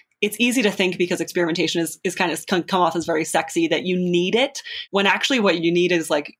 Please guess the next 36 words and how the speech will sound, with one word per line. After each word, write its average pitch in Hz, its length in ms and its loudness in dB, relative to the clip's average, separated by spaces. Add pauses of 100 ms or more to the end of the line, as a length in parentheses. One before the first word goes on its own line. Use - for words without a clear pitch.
good 185 220 0
data, 170 480 2
good 180 160 0
logging, 160 640 0 (160)
good 196 160 0
metrics, 170 560 -2
good 175 180 -2
segmentation, 170 640 -2
good 165 160 -4
dashboards. 170 680 -2 (320)
So 190 260 0
I 196 80 0
think, 240 220 -2
like, 190 180 0
making 185 360 0
sure 170 200 0
that 175 160 -2
you're 190 140 4
at 190 100 0
the 185 80 -4
right 160 300 0
stage 160 320 0
of 156 100 -4
your, 151 380 -2 (100)
whatever 170 300 0
it 170 60 -2
may 160 120 -2
be, 156 160 0
data 180 260 2
science 175 300 0
journey, 170 320 0
maybe 160 240 0
your 151 140 -2
product - 420 -2
analytics 170 460 0
journey, 160 400 -2